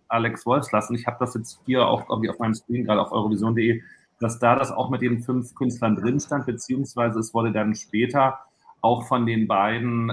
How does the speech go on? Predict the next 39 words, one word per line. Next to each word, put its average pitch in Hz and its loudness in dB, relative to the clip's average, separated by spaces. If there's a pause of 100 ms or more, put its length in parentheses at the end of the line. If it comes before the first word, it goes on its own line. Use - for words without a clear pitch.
ähm, 110 0
somit 120 -2
diskutiert, - -10
weil 117 0
ja 117 0
mehrere 120 0
Genres 120 -2
abgedeckt - -6
werden 95 0
sollen, 101 0
dass 117 -4
das 107 -10
ja 113 -6
bei 104 0
fünf 107 -2 (140)
Titeln 107 -2
dann 107 0
ja - -4
auch - -6
irgendwie 104 0
ohnehin 104 2
ein 104 4
bisschen 92 -4
schwieriger 92 -2
sein 90 -4
kann. 95 -8
Aber 110 2 (280)
es - -12
kann 131 2
auch 135 4
sein, 131 0
dass 123 -2
ich 131 2
jetzt 120 -6
die 120 -14
verschiedenen 113 -4
Quellen 113 0
durcheinander 104 0
bringe. 123 -2